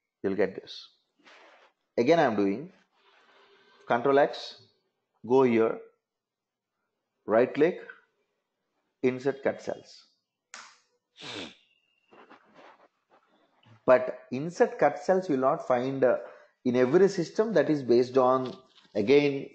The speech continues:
uh, the s-, settings. Okay, so B O S settings at the back end, based on that it will come.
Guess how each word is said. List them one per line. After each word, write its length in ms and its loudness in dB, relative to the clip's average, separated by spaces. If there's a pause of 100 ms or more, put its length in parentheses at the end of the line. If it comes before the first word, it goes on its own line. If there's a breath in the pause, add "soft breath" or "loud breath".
(140)
uh, 400 4 (640)
the 120 -2
s-, 280 -14
settings. 580 2 (420)
Okay, 380 0 (500 soft breath)
so 400 4 (100)
B 140 4
O 80 6
S 260 6
settings 320 -2
at 100 -2
the 80 0
back 300 0
end, 140 -4
based 260 0
on 160 2
that 160 0
it 100 -10
will 140 -6
come. 160 -14